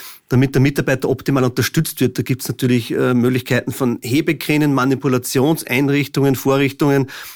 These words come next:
Hubtische und dergleichen. Also es gibt ja Möglichkeiten, den Mitarbeiter, die Mitarbeiterin da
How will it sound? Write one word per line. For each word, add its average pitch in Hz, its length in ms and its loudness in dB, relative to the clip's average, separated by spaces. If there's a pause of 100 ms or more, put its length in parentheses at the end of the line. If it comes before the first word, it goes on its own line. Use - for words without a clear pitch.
(160)
Hubtische 185 640 2
und 165 180 2
dergleichen. 147 420 0
Also 139 140 2
es - 120 -2
gibt - 300 0
ja 170 180 4 (520)
Möglichkeiten, 151 760 2
den 139 420 2 (180)
Mitarbeiter, 143 720 0
die 135 120 0
Mitarbeiterin 143 580 0
da 131 200 2